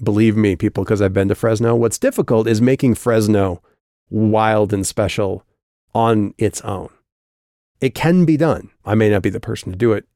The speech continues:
in Fresno's case, but I can do it in the case of Des Moines, Iowa, or Harper's Ferry or something like that. There's something fun about taking a place that's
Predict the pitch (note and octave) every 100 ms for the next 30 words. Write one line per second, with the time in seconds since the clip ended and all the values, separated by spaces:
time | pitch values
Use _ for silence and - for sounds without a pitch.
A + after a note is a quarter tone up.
0 | - G#2+ G2 - B2 A2+ G2 - G2+ G2
1 | - F#2+ - B2 A2+ G#2+ G2+ G2 F#2+ F#2
2 | A2 - F#2 G#2+ G#2 G#2+ G2+ G2 F#2 G2
3 | F#2+ F#2 G2 - F#2+ F2+ E2+ - - A2+
4 | G#2+ G2 - - G2 F#2 F#2+ F#2+ G2 G2+
5 | A2 A2 G2+ G#2 G#2 - - B2+ - E3+
6 | D3 A2 - B2 G#2+ G2 G2 G2+ - A2
7 | G#2+ G2 - _ B2 G#2+ - G2 -